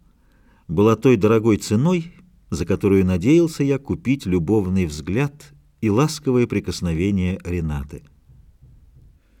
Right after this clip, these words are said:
Не останавливался я даже и перед другими, еще более недостойными средствами соблазна,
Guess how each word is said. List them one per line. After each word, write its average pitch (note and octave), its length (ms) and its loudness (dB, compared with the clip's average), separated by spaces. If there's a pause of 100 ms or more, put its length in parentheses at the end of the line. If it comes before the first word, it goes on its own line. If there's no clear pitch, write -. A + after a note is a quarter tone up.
(880)
Не G2 140 2
останавливался B2+ 760 2
я A#2+ 120 6
даже A#2 300 4
и B2 180 -2
перед G#2+ 300 2
другими, G#2 720 0 (260)
еще E3 240 -2
более B2 300 4
недостойными D#3 760 4
средствами G#2+ 520 2
соблазна, G#2 640 -4